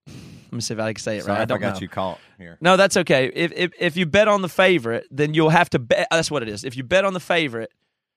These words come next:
Speaker 1: you'll have to put up
Speaker 2: More
Speaker 1: that
Speaker 2: money.
Speaker 1: much money to get.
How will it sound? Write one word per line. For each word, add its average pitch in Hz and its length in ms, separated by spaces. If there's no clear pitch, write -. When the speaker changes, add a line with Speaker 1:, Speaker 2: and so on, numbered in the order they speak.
Speaker 1:
you'll 156 220
have 160 180
to 143 80
put 185 320
up 170 380
Speaker 2:
More 107 160
Speaker 1:
that 135 120
Speaker 2:
money. 98 80
Speaker 1:
much - 180
money 135 380
to 143 100
get. 131 280